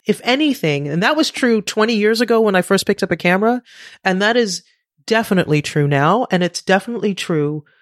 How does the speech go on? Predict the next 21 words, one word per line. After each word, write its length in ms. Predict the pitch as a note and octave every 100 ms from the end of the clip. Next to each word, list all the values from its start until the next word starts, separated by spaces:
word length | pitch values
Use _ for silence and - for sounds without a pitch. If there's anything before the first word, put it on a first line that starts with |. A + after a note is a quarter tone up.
| _ _
with 300 | E3 F3+ G3 -
all 320 | G3+ B3 A#3
ages 360 | G3 G3 F#3 E3+
of 100 | -
people 340 | - D#3 D#3
that 120 | D#3
I've 200 | D3+ D3+
ever 220 | E3 F3 E3+
photographed. 680 | D3 C3 - C3+ C#3 - -
And 340 | F3+ F3 D#3+ - _ -
that's 240 | A#3+ -
kind 240 | - F4+ F#4+
of 100 | A3+
what 140 | A3
I 80 | G3+
wanted 340 | F3+ F3 E3+
to 120 | -
explore 640 | D#3 - - D#3+ D#3+ - -
in 80 | E3+
the 80 | E3
book. 320 | C#4+ C#4